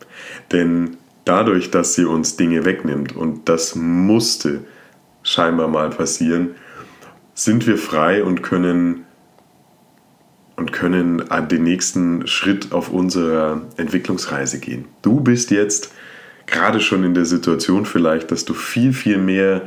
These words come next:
vom kostbarsten Gut hast auf der Welt, das wir alle haben, und das ist Zeit. Und du kannst jetzt anfangen, über dich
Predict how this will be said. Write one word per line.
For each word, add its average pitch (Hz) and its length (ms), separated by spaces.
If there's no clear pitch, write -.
vom 85 180
kostbarsten 107 800
Gut 98 300
hast 85 260
auf 80 140
der 80 140
Welt, 78 200
das - 180
wir 76 120
alle 71 200
haben, 78 240
und 73 120
das - 180
ist - 160
Zeit. - 360
Und 90 60
du 92 60
kannst 117 340
jetzt - 500
anfangen, 87 760
über 92 220
dich 101 500